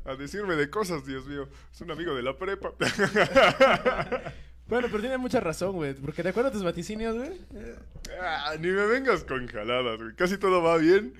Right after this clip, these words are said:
Speaker 1: excepto
Speaker 2: Carlos,
Speaker 1: el
Speaker 2: si
Speaker 1: de mis
Speaker 2: estuvieras
Speaker 1: Jets.
Speaker 2: aquí, yo te conozco, pero te puedes invitar una chela si quieres la próxima vez, güey.
Speaker 1: <laughs>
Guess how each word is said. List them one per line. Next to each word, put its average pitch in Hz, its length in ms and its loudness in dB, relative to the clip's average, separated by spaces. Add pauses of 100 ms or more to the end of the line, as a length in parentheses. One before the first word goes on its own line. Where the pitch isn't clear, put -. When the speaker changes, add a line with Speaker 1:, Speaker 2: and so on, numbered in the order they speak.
(140)
Speaker 1:
excepto - 200 -6
Speaker 2:
Carlos, 220 280 0
Speaker 1:
el 175 60 4
Speaker 2:
si 160 60 0
Speaker 1:
de 143 80 0
mis 117 160 -6
Speaker 2:
estuvieras 233 220 -2
Speaker 1:
Jets. 190 120 -8
Speaker 2:
aquí, 220 200 -12
yo - 80 -4
te 302 120 -4
conozco, 214 360 -8
pero 175 140 -8
te 170 80 -12
puedes 196 100 -8
invitar 190 220 -8
una 185 120 -6
chela 180 220 -12
si 147 140 -12
quieres 151 280 -12
la 139 60 -14
próxima 135 360 -12
vez, 143 260 -8
güey. 143 120 -6 (160)
Speaker 1:
<laughs> 185 640 -4